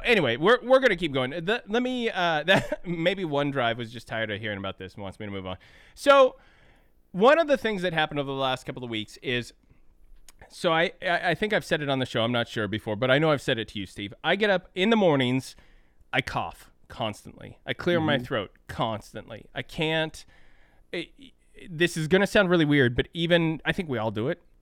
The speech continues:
Speaker 1: singing in the car. I'm singing
Speaker 2: Mm-hmm.
Speaker 1: along in the car to a song, and if I'm by myself and I'm really singing along and I'm belting it out, I will start coughing and choking because my vocal cords basically are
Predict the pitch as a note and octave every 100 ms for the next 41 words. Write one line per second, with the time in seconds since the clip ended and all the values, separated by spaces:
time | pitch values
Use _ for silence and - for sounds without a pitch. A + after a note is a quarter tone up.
0 | _ - - F#3 F3 D#3 C3+ - G#2+ -
1 | - _ _ _ _ - C#3+ B2+ G#3 G3+
2 | F#3 F#3 E3+ - D#3+ D3+ - D3 C3 -
3 | C3+ A2 A2+ B2 C#3 C3+ C#3 D3 E3 E3+
4 | D#3 - C#3+ D3 C3+ C3+ D#3+ E3+ D#3 C3+
5 | E3 D3 C#3 C#3 C#3 C#3 C#3 C#3+ - C3+
6 | B2+ D#3 B2+ - D#3 E3+ D#3+ F3 C3 -
7 | D#3+ C#3 - G2+ G2 - C#3 B2 A2+ A2+
8 | _ - F3 F3 B2 G3 G#2 - C3 C#3+
9 | A#2+ A2+ A2 - - - _ _ _ D3
10 | C#3+ C3+ E3+ G3 D#3 - A#2+ G2+ G#2 B2+
11 | - - B2 - C3 A#2+ B2 - C#3+